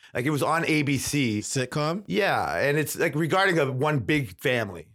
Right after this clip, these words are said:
Speaker 1: and they're rich. Like, I don't know how, it's like I said, but please just at least watch one or two.
Speaker 2: I'll
Speaker 1: all right?
Speaker 2: watch
Speaker 1: And
Speaker 2: it.
Speaker 1: then we'll talk about it next or whatever. We'll talk about it before, but, um, it's one of the, one of our favorite, like, just regular network sitcoms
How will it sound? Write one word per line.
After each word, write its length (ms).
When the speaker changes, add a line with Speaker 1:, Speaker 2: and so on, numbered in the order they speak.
Speaker 1:
and 320
they're 200
rich. 460
Like, 140
I 100
don't 160
know 120
how, 80
it's 240
like 200
I 40
said, 260
but 240
please 340
just 160
at 100
least 160
watch 200
one 180
or 60
two. 420
Speaker 2:
I'll 80
Speaker 1:
all 60
right? 180
Speaker 2:
watch 80
Speaker 1:
And 80
Speaker 2:
it. 40
Speaker 1:
then 140
we'll 260
talk 260
about 180
it 80
next 220
or 120
whatever. 360
We'll 100
talk 180
about 160
it 60
before, 300
but, 280
um, 300
it's 140
one 200
of 80
the, 240
one 160
of 100
our 220
favorite, 460
like, 220
just 180
regular 280
network 440
sitcoms 680